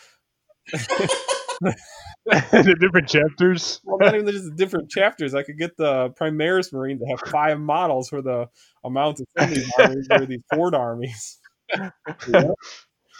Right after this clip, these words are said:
Speaker 2: Now this is
Speaker 3: Yeah.
Speaker 2: officially recorded, so I can't take those words back.
Speaker 3: You can't take those back. <laughs> You were
Speaker 2: Or the, the Imperial Guard's pretty cool, though, too,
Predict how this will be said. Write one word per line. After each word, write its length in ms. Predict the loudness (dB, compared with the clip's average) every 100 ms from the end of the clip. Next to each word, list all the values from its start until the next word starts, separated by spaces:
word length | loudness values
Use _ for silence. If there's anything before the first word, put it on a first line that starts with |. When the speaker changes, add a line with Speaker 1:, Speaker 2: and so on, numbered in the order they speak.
| _
Speaker 2:
Now 240 | -4 -2 -2
this 160 | -4
is 100 | -8
Speaker 3:
Yeah. 60 | -8
Speaker 2:
officially 400 | -6 -6 -6 -6
recorded, 500 | -6 -6 -4 -4 -4
so 80 | -8
I 40 |
can't 300 | -6 -8 -8
take 220 | -8 -10 -10
those 160 | -10
words 240 | -8 -8 -8
back. 460 | -4 -2 -4 -8 _ _ _ _ _ _ -10
Speaker 3:
You 260 | -2 -2 -2
can't 420 | 0 0 0 0
take 220 | 0 0
those 260 | -2 -2 -2
back. 160 | -6 -6
<laughs> 400 | -4 -6 -6 -8
You 120 | -4 -2
were 360 | 0 0 -2 -8 -14 -14 _ _ _ _ _ _ -20 _ 0 4
Speaker 2:
Or 160 | 6 6
the, 180 | 2 0
the 100 | 2
Imperial 420 | 2 0 -2 -2 2
Guard's 320 | 2 2 -2
pretty 200 | -6 -6
cool, 420 | -4 -4 -4 -6
though, 180 | -4 -4
too, 440 | -4 -2 -2 -2